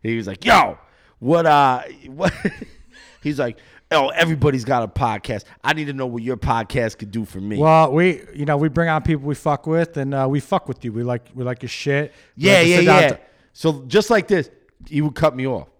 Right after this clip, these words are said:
Speaker 1: "Yeah, yeah, yeah. But what can your podcast do for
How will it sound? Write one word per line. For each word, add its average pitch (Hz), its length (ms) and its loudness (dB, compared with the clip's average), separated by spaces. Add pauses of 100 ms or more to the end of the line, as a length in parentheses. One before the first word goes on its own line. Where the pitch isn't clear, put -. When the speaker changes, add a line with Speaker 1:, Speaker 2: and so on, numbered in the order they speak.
Speaker 1:
"Yeah, 220 200 6
yeah, 208 200 6
yeah. 185 360 4 (340)
But 175 160 4
what 196 420 4
can 175 180 -6
your 180 240 4
podcast 147 760 2 (260)
do 170 320 -2 (160)
for 127 420 -2